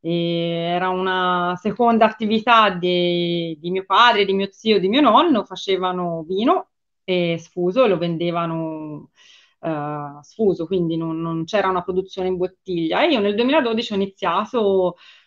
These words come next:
eh, grazie al loro supporto, anche questo, questo progetto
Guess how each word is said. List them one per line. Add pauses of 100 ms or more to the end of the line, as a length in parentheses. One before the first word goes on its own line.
(120)
eh,
grazie
al
loro
supporto,
anche
questo,
questo
progetto